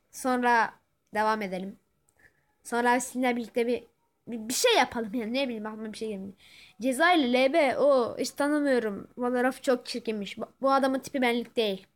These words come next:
Sevmedim bunu. Bir kere daha açalım diyeceğim ama yirmi dört tane kaldı. Hiç uğraşamam.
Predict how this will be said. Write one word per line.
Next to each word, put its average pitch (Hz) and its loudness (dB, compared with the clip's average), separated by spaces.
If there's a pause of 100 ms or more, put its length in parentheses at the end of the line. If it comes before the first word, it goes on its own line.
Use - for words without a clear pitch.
(880)
Sevmedim 220 -2
bunu. 185 -8 (1300)
Bir - -20
kere 285 2
daha 311 4
açalım 311 2
diyeceğim 285 0
ama 311 0
yirmi 262 -2
dört 269 0
tane 247 -2
kaldı. 196 -6
Hiç 233 -8
uğraşamam. 202 -6